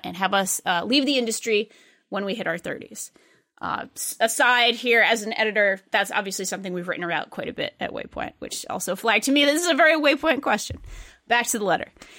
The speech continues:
"As professors, I think they have the ability to promote a positive, uh, change in mindset while showing that working yourself to death might be the norm currently. It doesn't have to be forever. This is something I'd love to have a constructive talk with them about and eventually,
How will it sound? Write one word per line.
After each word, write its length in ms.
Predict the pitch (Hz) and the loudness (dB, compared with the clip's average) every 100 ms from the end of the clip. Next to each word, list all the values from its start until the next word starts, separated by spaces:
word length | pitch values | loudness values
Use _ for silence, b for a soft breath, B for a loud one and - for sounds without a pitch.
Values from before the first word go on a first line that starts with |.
| B - | B 0
"As 220 | 320 - | 0 2
professors, 560 | 302 440 453 339 285 - | 0 2 2 4 2 4
I 120 | 262 | 2
think 180 | 262 466 | 2 2
they 120 | 440 | 2
have 180 | 349 294 | 4 4
the 80 | 254 | 4
ability 380 | 220 247 247 214 | 6 6 6 2
to 80 | |
promote 340 | - 214 220 190 | -2 2 2 2
a 60 | |
positive, 600 | - - 226 226 214 190 - | -2 2 2 4 2 0 2
uh, 180 | 190 156 | 2 2
change 320 | - 269 240 | 2 2 4
in 120 | 220 | 4
mindset 520 | 190 196 214 - 160 | 4 4 2 0 0
while 140 | 190 214 | 2 2
showing 380 | - 285 294 | 4 4 4
that 120 | 233 208 | 2 -2
working 340 | 220 269 349 | -4 -2 -2
yourself 300 | 349 339 285 | -2 0 0
to 80 | 247 | -2
death 380 | 190 208 220 - _ | 2 4 4 0 _
might 300 | 247 269 285 | 0 2 2
be 80 | 330 | 2
the 100 | 269 | 4
norm 320 | 277 349 349 | 6 8 6
currently. 640 | 302 466 381 302 320 302 294 b b | 6 6 6 4 4 2 0 b b
It 100 | 214 | -4
doesn't 220 | 240 240 | -2 0
have 180 | 220 208 | -2 -4
to 60 | 208 | -4
be 100 | 202 | -8
forever. 600 | - 220 311 226 147 - B B B - | -2 2 2 2 0 -4 B B B -2
This 120 | 269 | 2
is 100 | 294 | 4
something 260 | 381 370 311 | 4 4 4
I'd 120 | 247 | 4
love 160 | 240 269 | 4 4
to 60 | |
have 120 | 285 | 2
a 20 | 269 | 0
constructive 560 | 220 - 262 269 240 | -4 0 0 0 -4
talk 380 | - - 330 330 | -6 4 4 4
with 100 | 320 | 2
them 180 | 226 214 | 2 2
about 300 | 196 185 185 | 2 2 2
and 80 | 196 | 2
eventually, 580 | 202 214 214 185 185 | 0 2 0 0 -2